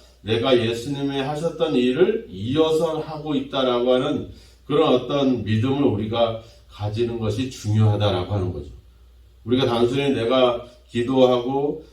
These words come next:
내가 예배하고 내가 신앙생활하는 내가 하는 것이 아니라 예수님이 하셨던 그 일을 해나가는 것. 사도 바울이 그러잖아요. "내가 교회를 위해서 그리스도의 남은 고난을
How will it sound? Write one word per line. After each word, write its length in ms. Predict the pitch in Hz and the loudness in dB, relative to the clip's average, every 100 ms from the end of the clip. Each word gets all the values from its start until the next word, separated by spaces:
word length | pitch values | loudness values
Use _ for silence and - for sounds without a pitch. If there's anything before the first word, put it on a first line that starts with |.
| - | -20
내가 260 | - 107 120 | -6 2 2
예배하고 840 | 110 104 113 123 120 120 127 131 | 4 2 4 4 4 0 0 0
내가 300 | 113 110 107 | 0 -2 -2
신앙생활하는 1040 | - 151 151 151 160 151 156 180 139 - - - _ - | -4 -4 -2 -2 -2 -2 2 2 2 -4 -8 -18 _ -12
내가 360 | 95 110 123 175 | 0 4 6 4
하는 220 | 185 196 | 4 2
것이 220 | 190 185 | 2 2
아니라 460 | 190 107 107 170 - - - - _ | 2 0 0 0 -2 -8 -20 -20 _
예수님이 520 | 104 131 143 180 180 | 2 4 4 4 4
하셨던 640 | 175 175 175 165 175 165 147 | 4 2 0 -2 0 0 0
그 220 | 135 139 | 0 0
일을 640 | 107 104 113 190 214 - - - - | 0 0 0 2 2 -2 -8 -20 -8
해나가는 720 | 175 170 92 90 107 95 87 | -4 -2 -2 -2 -2 -2 -4
것. 180 | - - - - _ _ | -10 -16 -20 -20 _ _
사도 300 | - 170 180 | 0 6 6
바울이 300 | 175 175 175 | 8 6 6
그러잖아요. 500 | 127 120 131 - - | 4 2 2 -2 -2
"내가 280 | 117 131 127 | 2 2 2
교회를 500 | 123 127 139 143 139 | 4 4 6 4 4
위해서 560 | 131 127 120 127 185 - - - _ | 4 4 4 2 2 -2 -14 -20 _
그리스도의 600 | - 127 127 - 143 135 | 2 4 4 -2 -2 0
남은 520 | 120 104 120 143 143 120 | 0 0 0 2 2 2
고난을 600 | 120 120 120 185 - | 2 2 2 2 0